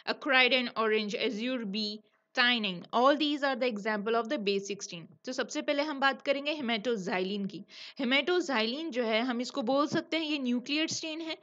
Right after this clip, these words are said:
So it is always used to study the basic differentiation between the s-, nucleus and cytoplasm। ये जो न्यूक्लियस ख-, जो, को जो है, वो आसानी से स्टेन कर सकता है। So here this is how we are able to distinguish between the cytoplasm and the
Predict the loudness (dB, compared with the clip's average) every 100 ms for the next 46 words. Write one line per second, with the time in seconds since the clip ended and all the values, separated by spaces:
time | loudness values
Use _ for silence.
0 | -16 -10 -6 -2 2 2 2 2 0 0
1 | -2 -4 -4 -6 0 0 0 -2 -2 -4
2 | -2 -4 -4 -6 -6 -8 -8 -2 0 0
3 | -2 -4 -6 -2 -2 -2 -8 -12 -2 0
4 | 0 0 0 0 -4 -4 0 0 0 -2
5 | -2 -4 -12 -14 -16 -2 2 2 2 2
6 | 0 0 0 0 0 -2 -2 -2 -2 0
7 | 2 2 0 0 2 2 2 -2 -4 -4
8 | -4 -4 -4 -2 -2 0 -2 -2 -2 -2
9 | -4 -4 0 0 0 -2 -6 -2 0 2
10 | 2 0 0 -2 -4 -4 -4 -6 -4 -6
11 | -6 -6 -6 -6 -2 -2 -2 -4 -2 -4
12 | -6 -6 -6 -6